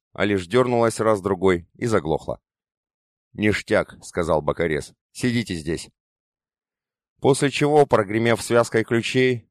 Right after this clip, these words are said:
отпер двери автозака и вышел из машины. Впрочем, через минуту он вернулся, закинув еще одно мертвое тело в машину. И за ним третье. Следом на пол с грохотом полетели два автомата.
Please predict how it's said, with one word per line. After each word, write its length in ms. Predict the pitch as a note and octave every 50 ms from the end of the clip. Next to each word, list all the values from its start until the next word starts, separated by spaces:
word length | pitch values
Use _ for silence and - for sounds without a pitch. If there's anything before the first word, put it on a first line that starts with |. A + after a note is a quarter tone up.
| _ _
отпер 400 | - A2 A#2 - - A2+ A2 G2+
двери 340 | F#2 G2 G#2+ G#2+ G#2 G#2+ -
автозака 760 | - G2 - - G2+ F#2+ F#2+ A#2 A#2 A#2 - - A#2+ A2+ A2+ _ _ _ _ _
и 120 | - B2+
вышел 380 | B2+ G2+ G2 G2+ - - F2+ F2
из 80 | E2 D2+
машины. 480 | F2 E2 - - D#2+ D2 C2+ B1+ A#1+ _ _ _ _ _ _ _ _ _ _ _ _ _ _
Впрочем, 420 | _ _ - A2 C3 C3 - C3 A#2+
через 320 | - - B2 B2 A#2+ A2
минуту 320 | A#2+ B2+ C3+ C#3+ C#3 -
он 140 | C3 A#2+ A#2
вернулся, 600 | A2 A2 A#2+ B2 C3 B2 G#2 - - E2+ - - _ _
закинув 480 | - D#2 G2+ G2+ B2 A#2+ A#2 A#2+ G2+ A2+
еще 280 | A2+ - - B2+ B2+
одно 220 | B2 A2 G#2 G#2+ G2+
мертвое 400 | G2 G2 F#2+ F#2+ - F#2 F#2 F2+
тело 240 | - F#2 F2+ F2 E2+
в 40 |
машину. 480 | E2+ F2 F2 - - D#2+ C#2+ C2 A#1+ - _ _ _ _ _ _ _ _ _ _ _ _
И 120 | _ - A#2
за 160 | A2+ A#2+ A#2
ним 180 | A#2 A#2 A2 F#2+
третье. 500 | - F#2 E2+ D#2 - - C#2 B1 - _ _ _ _ _ _ _ _ _ _ _ _ _
Следом 560 | _ - - - B2+ C#3+ D3+ D3 C#3+ C3+ C3 B2+
на 140 | B2 A#2+
пол 280 | - - C#3 C3+ B2+ A#2
с 60 | F#2
грохотом 500 | E2 G#2 A2+ B2 - - G#2+ - G#2 F#2+
полетели 440 | - G2+ F#2+ F#2+ F2+ - G2+ F#2 F2+
два 220 | E2 D#2+ E2+ E2+
автомата. 500 | D#2+ - - F2 E2 D#2+ C#2+ - - A#1